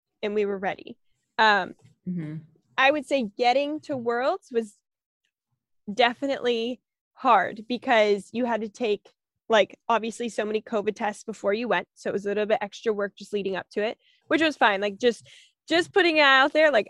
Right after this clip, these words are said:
Speaker 1: I am not complaining about anything. It was, I'm so grateful to have
Speaker 2: <laughs>
Speaker 1: done that whole process, but it was just, it was more work. And then when you got there and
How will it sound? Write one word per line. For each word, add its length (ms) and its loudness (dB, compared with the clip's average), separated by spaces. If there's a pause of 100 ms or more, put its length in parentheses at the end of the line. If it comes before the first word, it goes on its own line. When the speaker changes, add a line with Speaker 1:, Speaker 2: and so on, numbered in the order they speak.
Speaker 1:
I 180 6
am 120 0
not 180 0
complaining 400 -2
about 180 2
anything. 440 0
It 100 -4
was, 160 -6
I'm 220 -2
so 200 -4
grateful 340 -2
to 120 -4
have 140 2
Speaker 2:
<laughs> 80 -4
Speaker 1:
done 180 -2
that 220 -4
whole 140 -8
process, 640 0
but 280 6 (320)
it 100 0
was 180 -6
just, 280 -10
it 120 -2
was 180 -4
more 260 2
work. 340 0
And 180 -2
then 140 0
when 200 -4
you 100 -10
got 340 0
there 380 0
and 300 -6